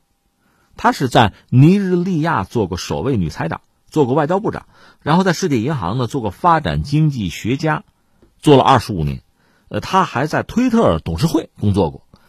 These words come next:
她本人有尼日利亚和美国的双国籍。那你说，哎，美国人不支持她吗？美国人支持另一个人，是一个韩国人，也是个女性，是韩国产业通商资源部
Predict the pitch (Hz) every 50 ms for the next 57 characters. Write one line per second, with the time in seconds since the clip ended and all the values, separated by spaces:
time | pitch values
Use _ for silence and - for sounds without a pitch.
0 | _ _ - - - 233 - - - 87 76 73 101 143 143 107 95 101 123 135
1 | 139 135 135 123 107 98 - 135 120 98 85 71 60 62 - 78 107 110 95 -
2 | - - 208 208 190 131 82 71 69 - - 60 53 - _ _ _ _ _ _
3 | - 196 240 214 165 175 190 214 269 339 269 110 87 101 143 175 202 - 220 185
4 | 208 220 190 190 190 190 190 202 208 196 170 - - - - - - - 113 120
5 | 120 147 160 156 - 156 160 - - 151 151 165 131 92 73 71 65 - - _
6 | - - - 165 175 175 175 127 - - - 76 90 147 220 214 127 87 67 64
7 | - - _ _ _ _ _ _ - 104 110 185 - 180 254 233 156 98 71 -
8 | - 233 - _ _ _ _ _ _ _ _ _ - - - _ - - 165 -
9 | - 175 196 180 208 214 - - - - 101 85 87 113 147 147 123 - - -
10 | 185 185 175 - 175 175 165 - - 185 170 147 143 156 170 175 196 -